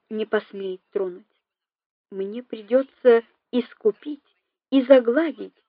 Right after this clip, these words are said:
свою вину перед вами, поэтому ты вполне можешь положиться на меня". "Большое спасибо. Я знаю, что вы мой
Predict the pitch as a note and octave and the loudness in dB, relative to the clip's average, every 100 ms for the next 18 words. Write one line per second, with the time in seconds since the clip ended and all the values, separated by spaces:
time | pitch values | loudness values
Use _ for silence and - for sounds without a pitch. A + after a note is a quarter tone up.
0 | _ _ G#3 G#3 G#3+ G3+ G#3 G#3 A3+ - | _ _ 2 2 0 -8 -12 -12 -16 -14
1 | F#3+ F#3 F#3 G#3+ F#3+ F#3+ _ _ _ _ | -14 -12 -6 -6 -6 -18 _ _ _ _
2 | _ _ A3 C4 C#4 B3+ C4+ C4 - _ | _ _ -8 -6 -8 -2 0 -2 -4 _
3 | _ _ - D#4 - D#4+ E4 D#4 E4 F4 | _ _ 0 0 0 -2 2 2 2 2
4 | B3+ - _ G#3 G#3+ A#3 G#3 - - G3 | 2 -2 _ -16 -12 -12 -14 -20 -18 -14
5 | G3+ G3 F3+ _ - F3+ F3+ F#3 F3+ F3+ | -14 -14 -20 _ -16 -12 -12 -12 -14 -16
6 | _ _ _ _ _ _ _ _ _ _ | _ _ _ _ _ _ _ _ _ _
7 | _ _ _ _ F3+ F#3 - - A3+ B3 | _ _ _ _ -8 -8 -8 -10 -8 -8
8 | - _ G#3+ - - B3 F#3+ _ _ _ | -12 _ -16 -16 -20 -20 -20 _ _ _
9 | _ _ _ G3 B3 C#4+ - C4+ D#4+ A#3+ | _ _ _ -6 -4 -4 -4 -4 -4 -8
10 | F#3 - _ _ - - _ G3 G#3 D#4+ | -20 -20 _ _ -20 -20 _ -6 -6 -12
11 | - _ _ _ _ G3+ B3+ | -14 _ _ _ _ -10 -10